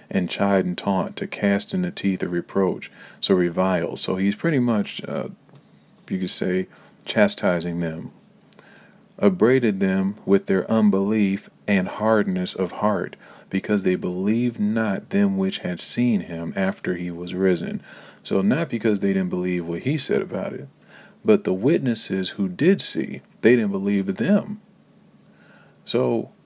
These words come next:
these individuals, all they have is their word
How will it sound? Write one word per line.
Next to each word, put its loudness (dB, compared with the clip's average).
these 0
individuals, 0
all 2
they 4
have 0
is -6
their -2
word -2